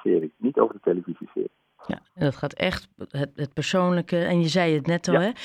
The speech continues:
Speaker 2: We, we, we hebben het, eh, ik, ik ben half depressief geworden nadat we over China spraken en alle zorgen die we, die je hebt. Wat is het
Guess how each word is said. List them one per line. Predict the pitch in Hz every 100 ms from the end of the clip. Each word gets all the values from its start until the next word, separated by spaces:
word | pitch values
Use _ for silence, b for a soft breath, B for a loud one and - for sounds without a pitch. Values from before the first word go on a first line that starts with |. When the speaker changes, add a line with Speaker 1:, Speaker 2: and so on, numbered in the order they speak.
| B B
Speaker 2:
We, | - 170 196
we, | 220 214
we |
hebben | 220 233 226
het, | 240
eh, | - 208
ik, | 190 - - -
ik | 190
ben | 196 190
half | 214 190
depressief | 208 196 175 254 -
geworden | 202 196 175
nadat | 180 175 175
we | 175
over | 151 151
China | 220 208
spraken | 185 - 185 170 175
en | 175
alle | 165
zorgen | 156 190 180 165
die | 170
we, | 160 170 156 - 160 -
die | - 156 170
je | 160
hebt. | 156 190 - - - - -
Wat | 220 -
is | 233
het | 233 226 -